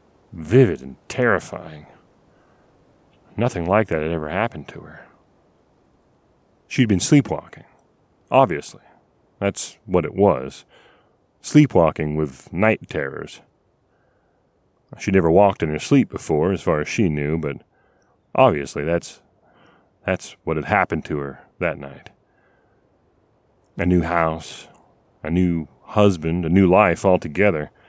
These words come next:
And then that disgusting experience with the moth in her mouth out in the T N T area earlier that day. It had all culminated in this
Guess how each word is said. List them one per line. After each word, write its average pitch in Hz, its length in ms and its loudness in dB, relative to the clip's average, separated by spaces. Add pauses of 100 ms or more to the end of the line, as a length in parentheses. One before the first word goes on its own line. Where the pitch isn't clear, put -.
(1120)
And 90 140 -2
then 90 120 2
that 87 180 0 (640)
disgusting 107 640 -2
experience 85 640 -2
with 76 100 -6
the 71 60 -12
moth 78 640 0
in 76 80 -10
her 73 100 -6
mouth 80 500 -2
out 82 160 -2
in 78 100 -4
the 71 140 -8 (300)
T 104 200 0
N 82 100 0
T 87 280 -2
area 71 280 -4
earlier 80 460 0
that 76 240 -6
day. 76 320 -8 (1300)
It 92 120 -2
had 87 80 0
all 117 340 6
culminated 82 680 2
in 80 160 -4
this - 320 -6